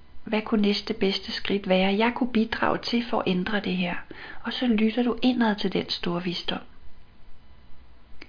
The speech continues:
Og nogle gange så handler det netop om at trække sig lidt,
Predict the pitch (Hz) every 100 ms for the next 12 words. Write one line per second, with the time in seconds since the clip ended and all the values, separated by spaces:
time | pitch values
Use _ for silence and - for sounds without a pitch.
0 | - - - - - - - - - -
1 | - 233 226 214 214 247 294 240 226 240
2 | 247 220 220 262 254 226 226 277 - -
3 | 247 - - 208 233 - 269 262 262